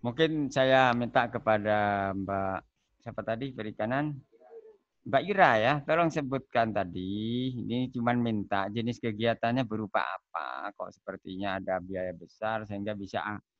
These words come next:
kita bisa mem-, dari pihak Bapak, Bapak T P dua D memberikan masukan, jenis kegiatan seperti apa, kemudian ada juga pertanyaan di sini komoditinya, itu apakah sampai ke ikan hias,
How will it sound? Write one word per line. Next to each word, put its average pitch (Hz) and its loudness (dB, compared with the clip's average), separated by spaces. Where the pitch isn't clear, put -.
kita 110 0
bisa 107 -4
mem-, 101 -4
dari 110 -2
pihak 113 0
Bapak, 107 0
Bapak 107 0
T 110 -8
P 110 -8
dua 104 0
D 113 -4
memberikan 104 -2
masukan, 101 -2
jenis 131 2
kegiatan 127 2
seperti 120 -4
apa, 156 2
kemudian 131 0
ada 123 0
juga 131 2
pertanyaan 123 -2
di 120 -10
sini 127 -6
komoditinya, 123 0
itu 196 -8
apakah 113 2
sampai 117 2
ke 117 -2
ikan 113 2
hias, 113 0